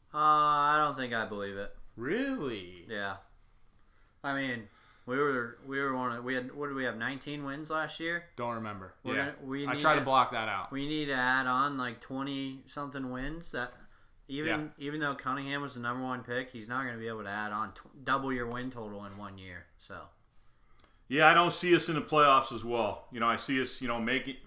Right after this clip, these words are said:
Speaker 3: you know, maybe tenth or eleventh in the East, but we're gonna miss the top eight. Um, but it will be a year of growth, and we really have a lot of young guys that are gonna prove whether or not, uh, they can play in the N B A.
Speaker 1: Yep.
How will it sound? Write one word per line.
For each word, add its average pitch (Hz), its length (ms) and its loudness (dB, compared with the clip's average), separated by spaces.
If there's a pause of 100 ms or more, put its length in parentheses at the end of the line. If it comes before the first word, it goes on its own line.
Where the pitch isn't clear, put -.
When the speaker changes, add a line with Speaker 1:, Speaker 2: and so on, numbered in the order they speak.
(100)
Speaker 3:
you 143 120 -8
know, 117 100 0
maybe 117 300 -2
tenth 143 440 -2
or 107 340 -2 (380)
eleventh 123 460 6
in 113 80 -2
the 113 80 0
East, 123 380 2
but 117 120 -6
we're 120 120 -2
gonna 135 160 0
miss 135 300 0
the 113 100 -8
top 131 400 6
eight. 147 300 -2 (580)
Um, 104 460 0 (840)
but 131 300 2
it 135 140 2
will 117 100 -4
be 139 160 4
a 135 40 4
year 135 240 6
of 147 140 4
growth, 143 480 6 (260)
and 120 200 -4
we 117 80 0
really 135 260 4
have 143 160 8
a 131 60 6
lot 135 240 8
of 123 100 -2
young 151 180 4
guys 151 440 6
that 117 260 0
are 113 240 4
gonna 120 200 0
prove 139 340 0
whether 135 220 2
or 123 40 2
not, 131 320 4 (680)
uh, 110 200 0
they 120 120 -2
can 117 120 -6
play 135 220 0
in 120 60 0
the 117 140 -2
N 117 120 -2
B 110 180 0
A. 98 200 0 (160)
Speaker 1:
Yep. 127 260 -4